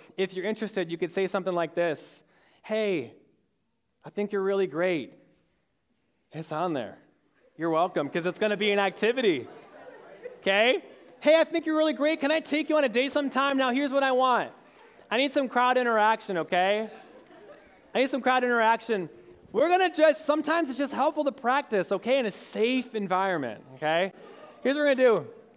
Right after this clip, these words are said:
Guys, I need you. Guys, I need your participation. You're gonna say it with me, okay? All right. Here we go. Guys, I hope you're ready. Loud and proud, okay? I don't want any whispers, okay?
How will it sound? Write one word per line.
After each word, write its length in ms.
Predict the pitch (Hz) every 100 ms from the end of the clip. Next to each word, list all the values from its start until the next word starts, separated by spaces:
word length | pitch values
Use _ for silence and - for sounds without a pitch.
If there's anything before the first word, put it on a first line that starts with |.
| -
Guys, 460 | 160 214 254 269 214
I 200 | 202 247
need 240 | 262 269
you. 460 | 214 233 233 262 320 - - - - - - - _ _ -
Guys, 240 | 185 233 233
I 60 |
need 180 | 240 247
your 100 | 262
participation. 800 | 247 233 233 240 220 226 220 214
You're 100 | 233
gonna 160 | 262
say 280 | 226 - 233
it 80 | 226
with 220 | 220 214
me, 180 | 190 175
okay? 440 | 170 196 196 220 208 - - - - - - - - - - - -
All 100 | 190
right. 280 | 208 233 214 - - - - - - - 285 - - - - - - _ _ _ - -
Here 160 | 233
we 60 | 277
go. 380 | 294 285 262 202
Guys, 240 | 196 233
I 40 | 214
hope 120 | 226
you're 100 | 233
ready. 360 | 240 240 208 180 -
Loud 300 | 151 220 311
and 100 | 320
proud, 320 | - 262 240 196
okay? 140 | 196
I 80 | 208
don't 100 | 233
want 180 | 226 214
any 120 | 202
whispers, 720 | 196 196 165 120 104 - - -
okay? 320 | 160 180 185